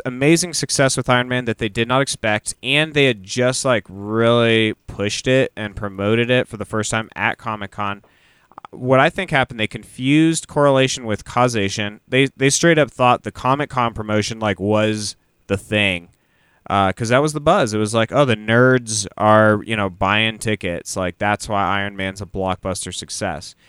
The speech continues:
So in two thousand and ten, they just pulled out all the stops with Scott Pilgrim, uh, versus the World when it comes to marketing. I mean, they had huge billboards,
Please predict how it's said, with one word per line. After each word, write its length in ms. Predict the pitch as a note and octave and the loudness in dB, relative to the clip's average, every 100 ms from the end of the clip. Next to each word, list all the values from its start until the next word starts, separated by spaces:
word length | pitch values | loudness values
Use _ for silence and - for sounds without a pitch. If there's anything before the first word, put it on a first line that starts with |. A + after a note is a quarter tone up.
| _ _ _ | _ _ _
So 220 | - C3 | 0 2
in 120 | B2 | 2
two 140 | - C#3 | 2 2
thousand 420 | C#3+ C3+ A2+ A2 | 4 4 2 -4
and 200 | G2 F#2+ | -10 -12
ten, 600 | - - G3+ C#3 G2+ A#2 _ _ _ _ _ _ | -14 -2 0 0 -4 -14 _ _ _ _ _ _
they 140 | - A2+ | -2 0
just 220 | A2+ - | -2 -6
pulled 240 | - B2 | -2 2
out 220 | A2+ G#2+ - - | 4 4 0 2
all 400 | B2+ C3 C3+ C3 | 4 8 8 6
the 140 | A#2+ | 2
stops 600 | - - G#2+ G2 - - | -2 0 2 2 0 -8
with 120 | G2+ | -6
Scott 280 | - G#2 F#2+ | -2 0 0
Pilgrim, 460 | G#2+ G2+ G2+ F#2+ - | -2 -2 -4 -10 -12
uh, 220 | F#2+ F#2 F2+ | -6 -4 -2
versus 340 | G2+ - F#2 | -4 -4 -6
the 80 | F#2 | -2
World 220 | F#2+ F#2 | -2 -2
when 80 | G2 | -4
it 60 | |
comes 200 | B2+ A#2 | -4 -4
to 60 | G2 | -6
marketing. 560 | F#2 G2 - F2 D2+ - _ _ | -2 0 0 -6 -10 -14 _ _
I 60 | G#2 | -8
mean, 100 | G#2 | -2
they 160 | A#2 | 0
had 400 | C3 B2 G#2+ F#2+ - _ _ _ | 0 2 0 -4 -12 _ _ _
huge 600 | - C3 D3 D#3 C#3+ A#2+ | -2 4 8 8 4 2
billboards, 760 | B2 A#2+ G#2 F#2 F2+ F2+ - | 4 4 2 2 0 -2 -6